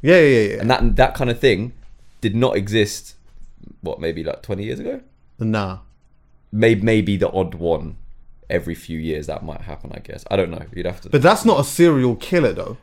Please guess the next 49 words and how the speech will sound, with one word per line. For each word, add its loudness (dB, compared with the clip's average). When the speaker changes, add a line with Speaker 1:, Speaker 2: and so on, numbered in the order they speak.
Speaker 2:
No, 6
but 2
I'm 2
just -4
talking 0
Speaker 1:
That's 6
Speaker 2:
killers. 6
Speaker 1:
a 6
mad 6
Speaker 2:
We're 8
just 0
talking 2
killers, 2
though. -4
You -8
said -6
killers. -6
Speaker 1:
Yeah, 8
so 2
what 6
I'm 4
saying 6
is 2
I 4
think 0
that -2
there's, 2
like, 0
probably 4
more 4
murderers 2
now. -6
Speaker 2:
Exactly. -2
I 2
agree. -6
Speaker 1:
But -
I 6
think 4
Speaker 2:
there's 8
Speaker 1:
in 6
terms 4
of, 2
like, 2
multiple 4
killing 2
Speaker 2:
serial -6
killers, -12
it's -14
difficult. -10